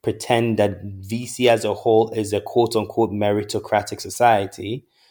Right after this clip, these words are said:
the numbers do not bear me out. So my, often my s-, advice to founders is, first of all, look to find investors who are believers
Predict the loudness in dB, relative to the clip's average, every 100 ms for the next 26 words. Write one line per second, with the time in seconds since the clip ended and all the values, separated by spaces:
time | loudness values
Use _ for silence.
0 | _ 0 2 2 4 2 2 0 0 0
1 | 2 2 2 2 2 0 -6 -16 -16 _
2 | _ _ -4 2 2 2 -2 -2 -2 0
3 | 2 4 2 0 -4 -12 _ _ -16 -4
4 | -2 4 4 4 -2 -8 0 2 2 2
5 | 0 0 -2 -4 -6 -4 0 0 0 -2
6 | 2 2 2 -2 -8 _ _ _ -6 4
7 | 4 4 -6 -4 -4 -2 2 4 2 0
8 | -2 2 2 0 2 2 2 -4 -14 _
9 | _ -4 -2 0 4 4 4 0 -6 -2
10 | -2 0 2 2 0